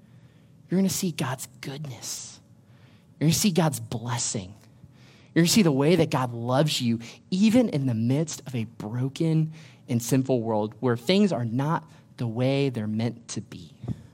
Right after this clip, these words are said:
But God is working to redeem and restore all things, and there is still goodness for us to enjoy, right? We don't have to be totally negative about where the world is going, but we can trust and hope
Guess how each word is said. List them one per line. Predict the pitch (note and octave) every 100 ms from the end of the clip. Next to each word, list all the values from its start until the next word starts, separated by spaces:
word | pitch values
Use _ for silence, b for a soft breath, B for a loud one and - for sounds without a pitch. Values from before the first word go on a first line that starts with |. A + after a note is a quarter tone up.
| B - b b b b b b - -
But | D#3 - -
God | C3 C3 D3 D3 C3+ b b -
is | A#2 -
working | G#2 A2+ A#2+ B2 E3 D3+ C#3+
to | -
redeem | A2 A2 - A#2 B2 B2+ B2+ B2+
and | G#2
restore | G#2 - B2+ B2
all | A2+ A2+
things, | - A2 A2
and | - A2+
there | B2
is | A#2 -
still | - - - C#3+ D3+ D#3 D3+ B2
goodness | B2 A#2 A#2 A2+ -
for | -
us | A2 G#2 -
to | -
enjoy, | F#2+ G2 - - - - - - b b b b b b _
right? | A2 G2 B2+
We | A#2
don't | C3 C#3+
have | C3 B2
to |
be | A#2+ A2+ A2 b b b
totally | - - D3 D3+ D3 C3
negative | A2 A#2 A2 F2 F2+ - - - b b -
about | B2 A2+
where | A#2+ A2+
the | A2+
world | A2+ G#2+
is | G#2
going, | A2 G#2+
but | G#2
we | A#2+
can | A#2+ G#2
trust | - - C3 B2+ -
and | C3+ G#2+
hope | G#2+ G#2 -